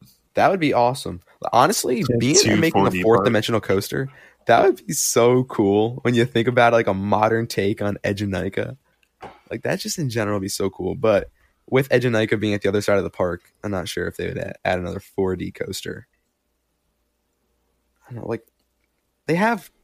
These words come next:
Speaker 1: two solid launch coasters, Taka Beach and Dodonpa. I don't know.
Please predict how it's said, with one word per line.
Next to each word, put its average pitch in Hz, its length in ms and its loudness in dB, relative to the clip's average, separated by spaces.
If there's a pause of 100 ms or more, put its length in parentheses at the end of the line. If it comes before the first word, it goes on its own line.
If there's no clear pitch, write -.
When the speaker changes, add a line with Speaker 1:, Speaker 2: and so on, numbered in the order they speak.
(720)
Speaker 1:
two 151 240 -2
solid 135 380 0
launch 104 300 -2
coasters, 92 500 -4
Taka - 360 -6
Beach 104 240 -4
and 98 140 -4
Dodonpa. 90 640 -6 (1500)
I 131 60 -10
don't 156 160 -8
know. 156 220 -6